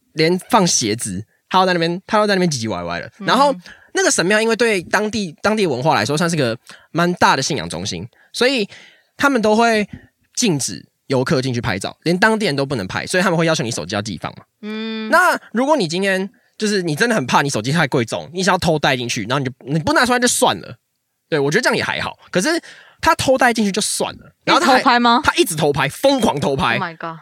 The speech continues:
Speaker 1: 然后还叫我帮他拍，然后我说：“哎，不要吧。”现在就是他如果就是小按几张藏得很隐秘，那个我也真的就算了。
Speaker 2: 嗯。
Speaker 1: 他直接明目张胆叫我在大，就是很像帮大家拍我没照那种感觉。他叫我当庭广告，他这样做，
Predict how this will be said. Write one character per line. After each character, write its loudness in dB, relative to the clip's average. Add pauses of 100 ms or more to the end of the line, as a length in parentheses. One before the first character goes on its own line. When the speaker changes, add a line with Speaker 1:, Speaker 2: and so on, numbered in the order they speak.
(260)
Speaker 1:
然 4
后 8
还 2
叫 2
我 4
帮 2
他 2
拍， 0
然 4
后 8
我 4
说 6 (100)
：“哎， -2 (300)
不 -2
要 4
吧。” -2 (120)
现 2
在 -4 (160)
就 -6
是 0 (340)
他 2 (100)
如 2
果 2
就 -6
是 -4 (200)
小 0
按 2
几 -6
张 0
藏 -4
得 0
很 0 (100)
隐 -4
秘， -6
那 -4
个 0
我 2
也 0
真 -6
的 -8
就 -4
算 -6
了。 -20 (200)
Speaker 2:
嗯。 0
Speaker 1:
他 4
直 -6
接 0
明 -2
目 0
张 0
胆 -4 (260)
叫 0
我 -4 (220)
在 2
大， 2
就 -10
是 2
很 0
像 0 (140)
帮 -4
大 2
家 4
拍 -2
我 -4
没 -12
照 -12
那 -14
种 -16
感 -20
觉。 -20 (140)
他 -8
叫 -4
我 -4
当 -6
庭 -6
广 -14
告， -10
他 -10
这 -10
样 -16
做， -16